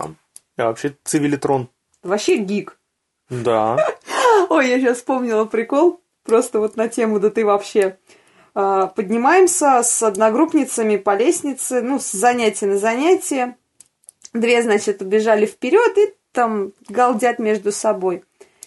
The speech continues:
Speaker 2: И, значит, одна из них, э, взяла титул "Мисс Улыбка" в этом году на конкурсе красоты.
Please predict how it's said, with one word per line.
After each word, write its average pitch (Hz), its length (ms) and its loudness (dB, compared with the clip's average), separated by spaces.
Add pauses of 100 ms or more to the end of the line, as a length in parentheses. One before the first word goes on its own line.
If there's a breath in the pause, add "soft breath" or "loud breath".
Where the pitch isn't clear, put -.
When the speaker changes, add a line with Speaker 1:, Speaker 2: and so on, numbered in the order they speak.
(120)
Speaker 2:
И, - 80 2
значит, 294 400 2
одна 240 340 2
из 214 140 -2
них, 190 320 0
э, 185 460 -2
взяла 196 520 2
титул 180 600 -4 (480)
"Мисс 202 280 0
Улыбка" 269 420 2
в 349 40 2
этом 330 260 -2
году 269 280 0
на 240 200 0
конкурсе 220 480 -6
красоты. 202 640 -4